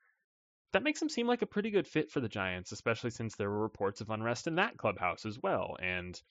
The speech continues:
kind of a, a lack of a direct line of communication between Farhan Zaidi and the players, and, and that was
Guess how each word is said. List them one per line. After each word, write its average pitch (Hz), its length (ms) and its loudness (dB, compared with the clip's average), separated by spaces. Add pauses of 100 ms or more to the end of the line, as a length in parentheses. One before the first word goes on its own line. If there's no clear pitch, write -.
(380)
kind 101 220 -2
of 104 100 -2
a, 107 240 4
a 104 80 0
lack 101 320 2
of 113 80 -2
a 113 60 -2
direct 104 360 -2
line 113 220 2
of 113 120 -2
communication 117 600 -2
between 98 360 -4
Farhan 98 460 0
Zaidi 92 480 0
and 90 120 -8
the 90 60 -6
players, 85 640 -4
and, 87 220 -10
and 90 140 -8
that 90 160 -8
was - 240 -14